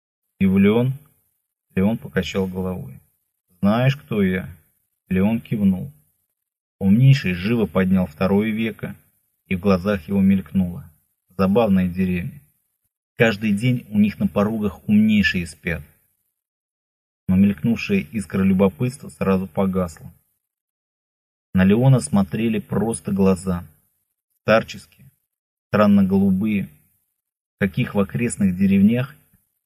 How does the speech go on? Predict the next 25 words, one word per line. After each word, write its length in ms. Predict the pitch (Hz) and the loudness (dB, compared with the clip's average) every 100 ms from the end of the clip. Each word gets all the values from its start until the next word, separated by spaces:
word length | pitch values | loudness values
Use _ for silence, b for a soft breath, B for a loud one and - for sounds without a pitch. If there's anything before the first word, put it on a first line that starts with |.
| _ | _
ни 100 | 101 | 2
у 80 | 101 | 2
кого 300 | - 101 120 | 2 2 4
не 120 | 113 | 4
найти, 520 | 104 107 101 - 95 - _ _ _ _ | 4 0 -4 -10 -18 -18 _ _ _ _
да 160 | 92 101 | -2 0
и 80 | |
в 80 | 113 | -2
городе 340 | 120 107 90 90 | -2 0 -2 -6
тоже. 380 | - 95 - - _ _ _ _ _ _ - | -10 -12 -12 -16 _ _ _ _ _ _ 0
Разве 340 | 98 123 113 | 2 2 0
что 200 | 98 101 | -6 -6
далеко 480 | 92 95 95 - 117 | 0 0 0 -2 0
на 100 | 101 | 2
востоке, 640 | 95 95 - 101 - - - _ _ | 2 0 -4 -6 -6 -16 -20 _ _
у 100 | 98 | -6
горцев-яйцеедов. 1120 | 95 98 92 - - 90 - 95 92 180 - - _ _ _ _ _ _ _ _ _ _ _ _ _ _ | 0 0 -2 -8 -18 -20 -8 -6 -4 -6 -10 -18 _ _ _ _ _ _ _ _ _ _ _ _ _ _
Глаза 360 | 95 98 92 104 | 0 0 2 2
равнодушно 680 | 95 92 92 92 117 110 104 | 4 2 2 -2 -6 -6 -8
понимающие. 920 | - 101 98 95 90 85 - - - _ _ _ _ _ _ _ _ _ _ _ | 0 4 6 6 4 -4 -12 -18 -20 _ _ _ _ _ _ _ _ _ _ _
"Горе?" 440 | 95 113 117 87 82 _ _ _ _ | 0 2 2 0 -6 _ _ _ _
спросил 420 | - 98 - 95 | -4 -4 -2 -4
умнейший 480 | 95 95 92 82 - | 2 2 2 0 -6
и 200 | - 107 | -6 -8
зевнул. 460 | 90 92 90 87 | -6 -4 -4 -8